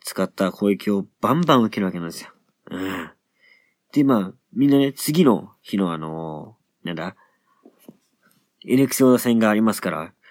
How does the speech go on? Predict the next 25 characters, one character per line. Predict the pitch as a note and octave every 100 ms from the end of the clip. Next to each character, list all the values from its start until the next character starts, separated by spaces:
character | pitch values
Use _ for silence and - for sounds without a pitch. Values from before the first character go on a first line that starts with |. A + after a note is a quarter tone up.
| _ _
結 | - G#3+ -
構 | G2+ F#2
な | D2
ハ | - B2 C#3
ー | G#2+
ド |
な | F#2+ D#2 - _ _
試 | - -
合 | A#2+
に |
な | A#2
る | G#2
ん |
で | F#2
す | D#2+
よ。 | C#2 - - _ _ _ -
う | F#2
ん。 | F#2+ F2 D#2 - _ _ _ _ _ _ _ _ _
で、 | D#3+ B2 - - _ - _
こ | -
れ | F#3+
が | -
で | G2
す | F2+
ね、 | E2